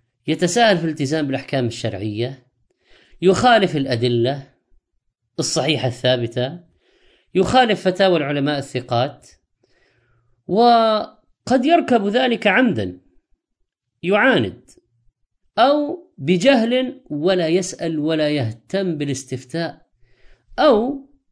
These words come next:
يعمد إلى سؤال المتساهلين لكي يبرروا له ويسوغوا المنكرات التي يفعلها. ومثل هؤلاء لا يقفون عند الشبهات أصلًا،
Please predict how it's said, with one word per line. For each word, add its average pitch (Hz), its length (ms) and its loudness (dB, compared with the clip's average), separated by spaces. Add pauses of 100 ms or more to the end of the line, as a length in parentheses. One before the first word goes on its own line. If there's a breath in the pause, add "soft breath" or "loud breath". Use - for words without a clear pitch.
(500)
يعمد 285 420 4
إلى 208 260 2
سؤال 240 380 2
المتساهلين 165 1160 0
لكي 190 380 0
يبرروا 170 880 2
له 180 240 0
ويسوغوا 247 1300 0 (600)
المنكرات 202 640 2
التي 175 240 2
يفعلها. 110 560 -2 (720)
ومثل 170 580 0
هؤلاء 131 920 -2 (960)
لا 196 200 -2
يقفون 170 460 -2
عند 135 240 -2
الشبهات 123 540 -4
أصلًا، 107 500 -8